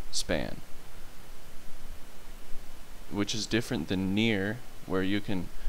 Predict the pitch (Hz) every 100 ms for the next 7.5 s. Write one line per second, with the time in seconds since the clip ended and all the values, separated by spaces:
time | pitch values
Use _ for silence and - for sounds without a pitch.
0 | - - - - - - 117 - 107 110
1 | 104 101 101 95 - 101 98 95 95 90
2 | 87 - 98 85 85 - 120 120 104 101
3 | - 104 92 - 95 90 - 92 85 -
4 | 95 90 87 - 117 120 120 120 - -
5 | 98 90 95 110 95 87 90 - - 98
6 | 82 - 78 82 - 87 85 78 78 76
7 | 82 147 143 117 113